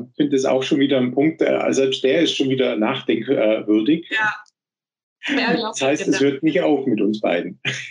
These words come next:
Speaker 2: Nee, das sowieso nicht, das sowieso nicht. Nee, ich hab aber auch, ich bin grad auch motiviert. Ich denk mir so, ja genau, so, wir,
Speaker 1: Ja.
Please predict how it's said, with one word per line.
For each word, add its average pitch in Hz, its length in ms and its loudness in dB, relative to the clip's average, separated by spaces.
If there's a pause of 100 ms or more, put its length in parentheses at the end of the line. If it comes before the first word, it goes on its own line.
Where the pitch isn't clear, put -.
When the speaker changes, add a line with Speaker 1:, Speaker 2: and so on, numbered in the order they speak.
(120)
Speaker 2:
Nee, 294 320 -2
das 269 180 -2
sowieso 240 460 -4
nicht, 202 300 -6
das 247 180 -4
sowieso 226 400 -8
nicht. 190 460 -6 (100)
Nee, 233 320 -2
ich 214 100 -10
hab 269 120 -4
aber 226 200 -2
auch, 240 60 -4
ich 240 120 -4
bin 320 120 -2
grad 294 180 0
auch 262 120 0
motiviert. 247 460 -2
Ich - 80 -8
denk 208 160 -4
mir 202 80 -4
so, 196 80 -4
ja 208 180 -2
genau, 185 400 -4
so, - 200 -6 (440)
wir, 220 220 -4
Speaker 1:
Ja. 202 160 -2